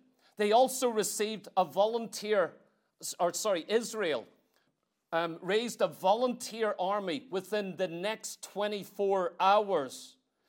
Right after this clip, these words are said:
Do you know what had happened in Jerusalem? Fifty-eight out of the fifty-nine synagogues in Jerusalem were destroyed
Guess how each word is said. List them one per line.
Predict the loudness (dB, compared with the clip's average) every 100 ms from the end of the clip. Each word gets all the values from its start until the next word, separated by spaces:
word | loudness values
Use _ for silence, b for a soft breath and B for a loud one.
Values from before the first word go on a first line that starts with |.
| b b
Do | -2
you |
know | 2
what | 4 4
had | 2
happened | 0 0 0 -4
in | -6
Jerusalem? | -4 0 0 0 -4 -4 -6 B B _
Fifty-eight | -2 -2 -2 -4 -2 0
out | 0 0
of |
the | -2 -4
fifty-nine | -4 -8 -6 -6 -4 -4 -4
synagogues | -6 -4 -4 -2 -2 -2 -6
in | -10 -8
Jerusalem | -4 -4 -4 -4 -4 -6 -6
were | -4
destroyed | -2 -4 -4 -8 -4 2 4 4 2 -4